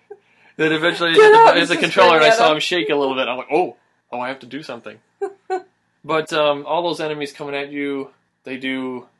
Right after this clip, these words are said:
Speaker 1: still leave behind, like, big diamonds and stuff, so, um, you can rack up a lot of money there. And spend it in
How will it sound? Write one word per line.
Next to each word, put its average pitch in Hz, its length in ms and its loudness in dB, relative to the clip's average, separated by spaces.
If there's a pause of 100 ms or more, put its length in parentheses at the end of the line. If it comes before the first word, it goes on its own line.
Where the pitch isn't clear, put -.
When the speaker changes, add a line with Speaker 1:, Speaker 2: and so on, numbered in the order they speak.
(120)
Speaker 1:
still 123 360 -14
leave 120 160 -12
behind, 117 380 -10
like, 107 180 -14
big 113 220 -12
diamonds 110 480 -12
and 110 100 -20
stuff, 110 320 -14
so, 107 460 -12 (360)
um, 113 240 -10
you 113 60 -20
can 117 140 -16
rack 113 240 -10
up 113 80 -14
a 117 40 -14
lot 110 160 -10
of 107 60 -16
money 107 220 -16
there. 107 240 -20 (580)
And 160 140 -10
spend 165 240 -8
it 143 100 -8
in 143 300 -8